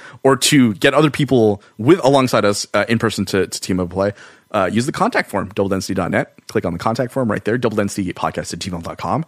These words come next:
You, uh, can still at me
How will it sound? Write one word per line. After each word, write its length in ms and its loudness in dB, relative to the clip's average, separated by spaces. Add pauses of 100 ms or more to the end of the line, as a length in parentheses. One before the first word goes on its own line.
(320)
You, 320 2
uh, 260 4
can 160 0
still 500 2 (600)
at 280 2
me 280 4